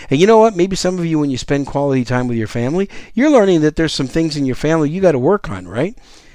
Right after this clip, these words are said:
Eh, maybe there's some interaction difficulties that, that you need to work on. So maybe this has been somewhat of a blessing in disguise here, is that people now know, even though they can, they can develop good memories and spend some time with their family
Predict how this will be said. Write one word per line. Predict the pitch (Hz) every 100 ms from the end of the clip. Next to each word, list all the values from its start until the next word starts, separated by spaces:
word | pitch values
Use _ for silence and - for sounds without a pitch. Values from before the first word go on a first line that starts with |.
| - -
Eh, | 127 139
maybe | 139 185
there's | 175 175
some | - 143
interaction | 151 151 131 160 - 135 110
difficulties | 117 - 98 107 92 92 87
that, | 110 101
that | - 107
you | 107 107
need | 110 123 123 -
to | 117
work | 117 185 -
on. | - - - -
So | - 135 123 - - -
maybe | 131 160 156 156 151
this | 135 151 -
has | 127
been | 131 139 135
somewhat | - 139 139
of | 127
a | 113
blessing | 107 135 143 135
in | 120 117
disguise | 107 - 131 170 160
here, | - 98 117 - - - - -
is | 113
that | 135
people | 170 175 147
now | 135 139
know, | 135 127 135 123 113 - - -
even | 139 143
though | 139
they | 131 123
can, | - 110 110
they | 117 113
can | 113
develop | 107 107 127 135 123
good | 123
memories | 117 120 127 131 107
and | 95
spend | - 113
some | - 117
time | 113 120
with | 120
their | 113 104
family | 123 120 127 135